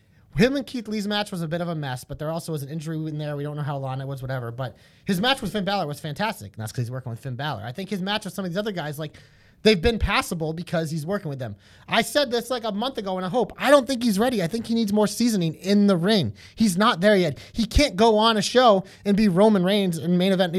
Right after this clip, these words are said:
Hell, he can't even be main event Jey Uso. He's not that good of a wrestler. But his presentation was A plus. But this guy, he needs more work. That's why he's been in N X T. So I don't love that it's being rushed because I think you're gonna strip him of what makes him interesting and just throw him out there.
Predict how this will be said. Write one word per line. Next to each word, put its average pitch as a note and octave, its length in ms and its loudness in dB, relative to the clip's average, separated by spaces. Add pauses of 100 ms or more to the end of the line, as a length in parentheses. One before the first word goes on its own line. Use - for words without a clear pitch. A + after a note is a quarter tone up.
(120)
Hell, G3+ 180 2
he G3+ 60 2
can't C4+ 160 0
even B3 140 2
be A#3 120 2
main A#3 180 4
event A#3 180 4
Jey G#3 140 4
Uso. G3+ 400 0 (160)
He's F3+ 160 2
not A3 180 6
that A3+ 220 4
good G#3+ 100 8
of G3 80 4
a F#3+ 60 2
wrestler. F3+ 400 0 (280)
But G#3+ 120 8
his G#3+ 160 4
presentation A#3+ 760 4 (280)
was E3+ 260 4
A E3+ 140 2
plus. - 520 2 (360)
But F3+ 100 6
this G3+ 180 0
guy, F#3+ 300 6
he G#3+ 140 2
needs F3+ 340 4
more E3 220 4
work. G#3 240 0
That's - 200 -4
why D#3 280 0 (120)
he's E3+ 220 0
been E3+ 180 2
in E3 100 2
N B2+ 120 0
X - 160 -6
T. G#2 260 -8 (560)
So F#3+ 220 0
I F3 140 4
don't A3 180 6
love G3 260 4
that F#3 100 2
it's D#3+ 100 -2
being D#3+ 220 -2
rushed A3+ 340 2
because E3+ 240 -2
I E3+ 80 0
think G#3 360 -2 (500)
you're G3+ 160 2
gonna A#3 180 4
strip - 360 2
him D3+ 260 6
of D3+ 140 -2
what E3 120 -2
makes F#3 260 -6
him D#3+ 120 0
interesting D3 320 -4
and B2+ 100 -2
just B2+ 220 -6
throw F3 200 2
him F#3 120 4
out G#3+ 180 4
there. D#4 300 6